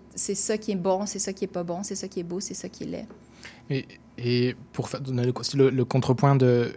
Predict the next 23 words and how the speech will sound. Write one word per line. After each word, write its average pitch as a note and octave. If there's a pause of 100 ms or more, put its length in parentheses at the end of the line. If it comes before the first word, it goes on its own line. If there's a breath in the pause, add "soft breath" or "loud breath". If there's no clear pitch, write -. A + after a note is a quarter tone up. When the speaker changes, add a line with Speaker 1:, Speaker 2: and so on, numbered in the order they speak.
Speaker 2:
je -
parlais, B2+
on C3+
parlait B2
du A#2
théâtre A2+
jeunesse, B2+
j'ai A2+
vu A#2
que B2
j'ai A#2
des, A#2
des A#2
choses A#2+
qui -
étaient A2+
un A2+
peu, B2
qui -
fantasmaient A#2+
une A#2+
histoire, A#2
euh, G#2+